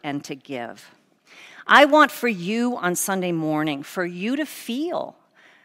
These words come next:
like those who wrote this psalm.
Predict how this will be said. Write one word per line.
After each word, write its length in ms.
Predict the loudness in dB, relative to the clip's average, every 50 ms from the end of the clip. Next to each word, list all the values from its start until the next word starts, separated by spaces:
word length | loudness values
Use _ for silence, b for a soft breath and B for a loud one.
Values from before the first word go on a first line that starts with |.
| b b
like 280 | 2 4 4 4 4
those 380 | 2 2 4 4 4 2 -2 -4
who 180 | -6 -8 -8
wrote 460 | -2 2 2 4 4 2 0 -2 -10 -6
this 160 | -6 -4 -4 -4
psalm. 580 | -4 -4 -4 -4 -4 -2 -4 -4 -6 -10 -12